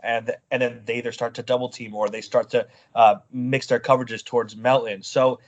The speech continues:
they need a one-two option, like a solid one-two option, and Portal probably is that best route. I mean, you also have guys like Rashad Rochelle coming in and Amarion Brown coming in. So maybe those guys could step on the field early. But again, I mean,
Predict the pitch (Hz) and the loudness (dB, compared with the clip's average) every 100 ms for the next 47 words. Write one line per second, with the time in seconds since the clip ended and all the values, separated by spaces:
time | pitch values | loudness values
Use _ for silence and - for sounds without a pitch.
0 | _ _ - 135 127 156 156 185 160 131 | _ _ -20 -16 -8 -6 -2 2 2 2
1 | 147 151 - 156 143 113 120 127 - 139 | 0 0 -4 -6 -4 2 2 2 -2 -6
2 | 123 120 - 117 123 123 135 151 147 143 | -4 -6 -2 2 2 2 -2 -4 -2 0
3 | 139 - 156 151 120 123 120 _ _ - | -2 -8 -8 -4 -2 -2 -4 _ _ 0
4 | 151 143 143 135 131 123 120 123 117 113 | 2 2 0 0 0 -2 -4 -4 0 0
5 | 113 110 - 117 104 110 117 117 113 131 | 0 -4 0 0 0 -4 -8 -6 -6 -4
6 | 117 117 113 107 107 110 - _ _ _ | -4 -4 -4 -4 -4 -6 -8 _ _ _
7 | 120 120 - 123 120 120 120 113 123 120 | -8 -4 6 6 6 2 -4 -2 0 0
8 | 127 120 110 110 107 104 107 - 127 120 | -2 -8 -10 -14 -12 -12 -12 -8 -6 -4
9 | 113 110 107 113 113 113 110 110 107 104 | -4 -4 -2 0 0 -2 -10 -10 -10 -12
10 | _ _ _ - 160 139 139 147 143 151 | _ _ _ 0 2 2 -2 0 0 0
11 | 139 147 139 - 147 - 139 147 139 151 | 2 2 2 -4 -4 0 0 -4 -8 -8
12 | 139 135 139 147 139 131 120 135 139 123 | -2 0 0 0 -2 0 0 0 0 0
13 | 127 127 | -2 -6